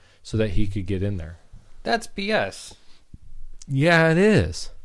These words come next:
Speaker 2: Who, who makes those rules?
Speaker 1: The D N C, the Democratic National Convention. And see, this is, this is why I don't understand. Like, um,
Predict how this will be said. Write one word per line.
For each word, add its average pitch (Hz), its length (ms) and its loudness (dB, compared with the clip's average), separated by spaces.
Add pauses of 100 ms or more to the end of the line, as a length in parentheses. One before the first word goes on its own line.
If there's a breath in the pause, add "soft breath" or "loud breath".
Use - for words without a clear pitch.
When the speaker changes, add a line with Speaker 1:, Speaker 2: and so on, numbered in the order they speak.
(100)
Speaker 2:
Who, 233 260 -4 (140)
who 190 100 0
makes 214 260 -2
those 165 220 -4
rules? 202 480 -8 (160)
Speaker 1:
The 113 300 4
D 110 240 4
N 104 160 4
C, 139 320 -2 (880 soft breath)
the 113 100 2
Democratic 110 560 2
National 101 360 -2
Convention. 123 480 -6 (840 soft breath)
And 123 220 4
see, 151 160 4
this 156 320 2
is, 147 240 0 (340 loud breath)
this 226 200 4
is 262 120 0
why 165 220 2
I 151 60 2
don't 151 160 0
understand. 123 440 -4
Like, 95 260 -12 (680)
um, 127 380 -2